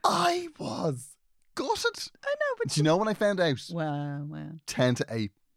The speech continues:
Speaker 1: I was due on stage at eight o'clock.
Speaker 2: No. Did
Speaker 1: It's
Speaker 2: they
Speaker 1: go-
Speaker 2: not think of you?
Speaker 1: Yeah, full show. <laughs> I was just
Speaker 2: How did you get through it?
Speaker 1: When they announced it, could somebody not have checked?
Speaker 2: I know.
Speaker 1: What's Gearóid doing?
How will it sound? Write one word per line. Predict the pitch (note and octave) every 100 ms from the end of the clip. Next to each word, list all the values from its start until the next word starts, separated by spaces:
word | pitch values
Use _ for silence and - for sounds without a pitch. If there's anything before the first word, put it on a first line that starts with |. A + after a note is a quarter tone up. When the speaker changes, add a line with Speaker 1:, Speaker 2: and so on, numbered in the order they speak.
| -
Speaker 1:
I |
was | G2+ -
due | G#2 G2
on | F#2
stage | - F#2 F2
at | F2
eight | E2
o'clock. | D#2 D#2 E2+ - -
Speaker 2:
No. | F3 E3 D#3 D3 C#3+ C#3+ D3 - -
Did | A3+
Speaker 1:
It's | A3+
Speaker 2:
they | A#3+
Speaker 1:
go- |
Speaker 2:
not | C4+ B3+
think | A#3+ B3+ B3+
of | B3
you? | B3
Speaker 1:
Yeah, | G#3 - -
full | G#3+ A#3
show. | - A#3 A#3 -
<laughs> | - - - - - - - - - - - - -
I | - E5 D5 -
was | F3+ D3
just | C#3 A2 - - - - - -
Speaker 2:
How | - F4 D4
did | G3 G3
you | F#3+
get | G#3+
through | - A#3+ F#3
it? | - -
Speaker 1:
When | A3 A#3
they | A#3 A3+
announced | A3 A#3+ B3+ -
it, | C#3 A#2 _ _
could | - G3+
somebody | - B3+ C4
not | A3 F3
have | C#3+
checked? | - B2+ G#2 - - - _ G3
Speaker 2:
I |
know. | F3+ C3 -
Speaker 1:
What's | C#3 F#3+ -
Gearóid | F3+ D3+ D3
doing? | C#3+ C3 A2+ G2+